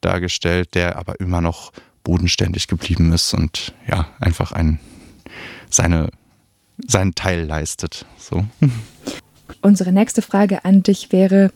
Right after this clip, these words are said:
Speaker 2: äh, in deiner Studie schreibst du, dass der Spatenstich in Unterlüss am zwölften Februar zweitausendvierundzwanzig für den Bau eines neuen Munitionswerks mit Pappberger, Olaf Scholz, Boris Pistorius und der dänischen Ministerpräsidentin Mette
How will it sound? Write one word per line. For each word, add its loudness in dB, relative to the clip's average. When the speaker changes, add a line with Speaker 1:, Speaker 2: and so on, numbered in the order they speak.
Speaker 2:
äh, 6
in 4
deiner 6
Studie 2
schreibst -2
du, 4
dass 2
der 0
Spatenstich 0
in 4
Unterlüss 0
am 2
zwölften 0
Februar 2
zweitausendvierundzwanzig 2
für 2
den 4
Bau 4
eines 0
neuen 4
Munitionswerks 2
mit 0
Pappberger, 2
Olaf 0
Scholz, 2
Boris 4
Pistorius 4
und -2
der 4
dänischen 4
Ministerpräsidentin 2
Mette 0